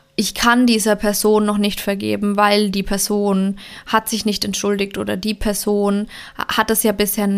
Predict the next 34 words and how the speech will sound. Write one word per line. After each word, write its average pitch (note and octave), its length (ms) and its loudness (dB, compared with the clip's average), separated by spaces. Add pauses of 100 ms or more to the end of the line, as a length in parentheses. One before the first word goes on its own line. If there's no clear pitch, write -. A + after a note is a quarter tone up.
(160)
gar G#3 180 -4
nicht G3 200 -2
eingesehen. G3 600 0
Und G3+ 180 -2
solange G#3+ 400 2
sie A#3+ 160 0
das G3+ 200 -4
nicht G3 200 -4
einsieht, G#3+ 460 -4
solange G#3 340 -2
sie A3 100 -4
sich G3+ 220 -4
nicht G3+ 120 0
entschuldigt, G3 440 -2
kann G#3 240 0
ich G#3 120 -4
der G3 120 -2
Person G3 400 -4
nicht F#3+ 160 -4
vergeben. G3+ 560 -8 (680)
Aber G#3 300 2
Vergebung G#3 1040 0
hat G#3 360 -4 (420)
eigentlich A#3 880 2 (220)
viel, A#3 400 2
viel G#3+ 240 0
mehr G3+ 180 2
mit G3 200 0
dir G#3 180 -2
zu G3+ 120 -4
tun, G3 420 -4 (240)
weil G3+ 220 0
indem A3 440 2
du G3+ 340 -2